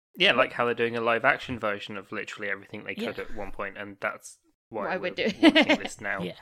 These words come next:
Speaker 2: But they're doing, yeah, they've done a ton of, they did a ton of T V show. They did, like, a Lilo and Stitch T V show, which was probably the best of the Disney film T V shows.
Speaker 3: Well, yeah. The s-, Lilo and Stitch T V show was great.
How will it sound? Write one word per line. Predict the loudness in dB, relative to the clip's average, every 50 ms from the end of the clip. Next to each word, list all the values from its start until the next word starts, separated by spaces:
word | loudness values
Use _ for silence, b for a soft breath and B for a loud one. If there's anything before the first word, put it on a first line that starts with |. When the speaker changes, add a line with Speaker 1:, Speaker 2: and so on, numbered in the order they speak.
| -20 _ -20 -20 _ _ _ _ _ _ _
Speaker 2:
But | -8 -6 -4
they're | -4 -2
doing, | -2 -2 -2 -2 -4 -4 -4
yeah, | -4 -6
they've | -6 -6 -6 -6
done | -4 -4 -4
a | -4
ton | -6 -6 -6 -4 -4 -4
of, | -6 -8 -10 -8
they | -6 -6
did | -6 -4 -6 -8 -8
a | -8
ton | -8 -6 -6 -6
of | -8 -10
T | -10 -12 -12
V | -12 -12 -14
show. | -14 -10
They | -6 -4 -4
did, | -2 -2 -4 -2
like, | -4 -4 -2
a | -4
Lilo | -4 -4 -4 -6 -6
and | -8 -10 -10
Stitch | -8 -10 -10 -10 -12 -16
T | -16 -16 -14
V | -14 -14
show, | -14 -14 -16 -16 b b b b b
which | b 0 2
was | 2 0 0
probably | 0 -2 0 0 0 -2 -2 0 -2 0
the | -2 -2
best | -2 0 -2 -2 -2 -6 -8
of | -8 -8 -8 -8 -8 -6
the | -6 -6
Disney | -6 -6 -8 -8 -8 -8 -10 -10 -12 -14 -16 _ _ _ _ -20 _ -14
film | -8 -4 -2 -2 -2 -4 -6
T | -8 -8 -8
V | -8 -10 -12 -12
shows. | -12 -12 -12 -12 -12 -12 -14 -18 -20 -20 -20 -12 -6
Speaker 3:
Well, | -4 -4 -4
yeah. | -4 -6 -8 -8 -8 -12 _ _ _ _ _ _ _ -12
The | -6 -6
s-, | -4 -6 -6 -8
Lilo | -6 -4 -4 -2 -2 -4
and | -8 -10
Stitch | -12 -12 -12 -12 -12 -12
T | -10 -12 -10
V | -10 -12 -12
show | -12 -12 -10
was | -10 -12 -10
great. | -8 -6 -4 -4 -4 -4 -6